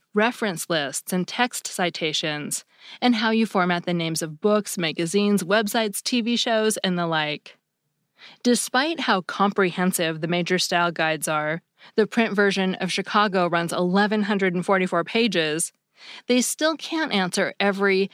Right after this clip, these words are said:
"how should I do X" question that comes up when you're writing.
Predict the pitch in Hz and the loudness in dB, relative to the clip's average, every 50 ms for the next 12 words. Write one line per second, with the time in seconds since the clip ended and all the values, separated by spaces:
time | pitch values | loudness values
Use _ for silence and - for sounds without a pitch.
0 | - _ _ - - 214 214 220 - 233 208 208 202 180 202 190 - - - 196 | -10 _ _ -2 0 0 2 2 0 0 2 0 2 2 2 0 0 0 -2 0
1 | 202 190 - - - - - - - - 233 240 233 - - - 175 165 165 165 | 0 0 -2 -4 -6 -8 -8 -8 -2 -2 0 0 0 -2 -4 -4 -4 -4 -4 -4
2 | 170 - - - 202 208 226 269 269 226 151 147 - - - 190 190 190 196 202 | -6 -6 -4 0 2 2 2 2 2 2 0 -2 -4 -8 -4 0 2 2 2 2
3 | 202 208 214 233 240 214 170 156 156 139 127 185 | 2 2 2 0 0 -2 -2 -4 -4 -6 -8 -12